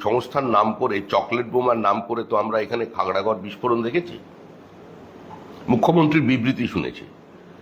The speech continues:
সুতরাং মুখ্যমন্ত্রীর এই মুহূর্তে বিবৃতি যেগুলো দিচ্ছেন, এই সমস্ত নিয়ে পাকিস্তানের সংবাদ মাধ্যম আগ্রহী।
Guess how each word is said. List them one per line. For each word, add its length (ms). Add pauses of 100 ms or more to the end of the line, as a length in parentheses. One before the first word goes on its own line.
(140)
সুতরাং 260
মুখ্যমন্ত্রীর 680
এই 140
মুহূর্তে 380
বিবৃতি 500
যেগুলো 320
দিচ্ছেন, 560
এই 200
সমস্ত 400
নিয়ে 240
পাকিস্তানের 760
সংবাদ 400
মাধ্যম 380
আগ্রহী। 460